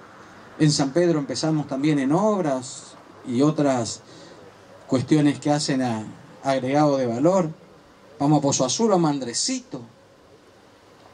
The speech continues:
En Aurora estuvimos entregando en estos días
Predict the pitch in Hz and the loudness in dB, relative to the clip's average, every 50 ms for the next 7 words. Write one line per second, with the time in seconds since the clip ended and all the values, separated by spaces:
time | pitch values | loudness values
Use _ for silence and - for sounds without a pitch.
0 | - - - - - - - - - - - - - - - - - - - - | -20 -20 -20 -20 -20 -20 -20 -20 -20 -20 -20 -20 -20 -20 -20 -20 -20 -20 -20 -20
1 | - - - - 165 165 156 151 139 151 165 185 196 185 170 - 143 151 160 160 | -20 -16 -6 0 2 4 4 6 6 6 4 6 4 2 2 2 2 2 2 2
2 | 151 151 147 135 123 131 135 147 156 165 156 151 139 131 123 120 120 127 131 123 | 0 -2 -6 -6 -6 -4 -2 0 0 2 2 0 0 -2 -2 -4 -4 -4 -6 -6
3 | 127 123 117 120 147 156 156 147 135 127 117 104 - - - | -4 -4 0 2 4 4 4 4 2 -2 -4 -6 -10 -14 -16